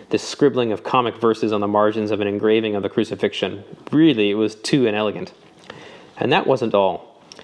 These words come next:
It was better even ethically, for of course the old Proctor object was right.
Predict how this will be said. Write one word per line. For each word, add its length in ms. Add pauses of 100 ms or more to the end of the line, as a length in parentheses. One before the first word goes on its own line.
(100)
It 80
was 120
better 380
even 380
ethically, 400 (540)
for 180
of 120
course 320
the 120
old 180
Proctor 340
object 400
was 160
right. 240